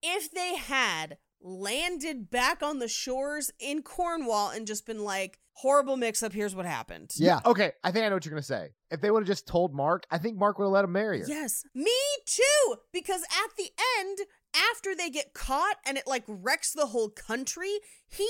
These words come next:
Speaker 1: still lets them go.
Speaker 2: Yeah, he wants them to have a life together, just away from them. But
Speaker 1: Yes.
Speaker 2: yeah, absolutely, Paige.
Speaker 1: Yeah, so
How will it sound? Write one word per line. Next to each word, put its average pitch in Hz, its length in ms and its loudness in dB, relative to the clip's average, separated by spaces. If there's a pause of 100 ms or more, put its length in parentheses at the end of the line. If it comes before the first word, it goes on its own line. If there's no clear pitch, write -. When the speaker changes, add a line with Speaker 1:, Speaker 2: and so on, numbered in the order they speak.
(100)
Speaker 1:
still 415 760 0
lets 415 300 2
them 370 300 0
go. 349 420 2
Speaker 2:
Yeah, 262 140 8
he 247 160 4
wants 285 260 2
them 277 140 4
to 262 80 8
have 254 160 6
a 247 60 4
life 226 340 4
together, 165 760 2
just 240 280 0
away 220 320 6
from 233 160 0
them. 494 280 6
But 247 140 4
Speaker 1:
Yes. - 20 2
Speaker 2:
yeah, 381 220 6 (120)
absolutely, 453 560 4
Paige. 117 400 -4 (180)
Speaker 1:
Yeah, 415 240 4
so 359 220 0